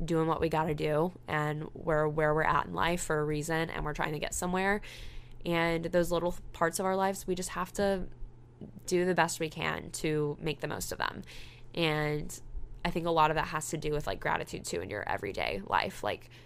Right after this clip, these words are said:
for me, studying sucks so much, but like I said, you know, using my favorite pen, making my favorite coffee, switching up my study space, whatever it is. And then also being grateful that I have a college degree and I am able to even take this exam, and being grateful that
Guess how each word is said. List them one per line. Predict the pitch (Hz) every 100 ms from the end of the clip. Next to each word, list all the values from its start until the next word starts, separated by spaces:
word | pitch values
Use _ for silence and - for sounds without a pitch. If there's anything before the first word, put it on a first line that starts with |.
| - -
for | 190
me, | 175 156 160 170 - - -
studying | - - 156 156 156 156
sucks | - - -
so | 151
much, | 147 147
but | -
like | - 147
I | 170
said, | - - 160
you |
know, | 151
using | 147 151 160
my | 175
favorite | 165 156
pen, | - 185 175
making | 170 -
my | 170
favorite | 165 175
coffee, | - 170 - 175 - - - -
switching | - 180 190
up | 175
my |
study | 170 - 165
space, | 165 - - - - - - - - -
whatever | - 180 160 165
it | 156
is. | 151 156 185 - - - -
And | 185
then | 165
also | 165 170 180 170 175 - 175
being | 180 165
grateful | 156 143 - 160 165 202 -
that | 175 147 147 - - -
I | -
have | 165 160
a |
college | - 160 151 165
degree | 160 151 151 156
and | 160
I | 151
am | 151 156 - - -
able | 170 156 147
to | 160 -
even | 160 160
take | 170 156
this | 151
exam, | - 156 160 175 185
and | 165 165
being | 165
grateful | 156 156 151 160 151
that | -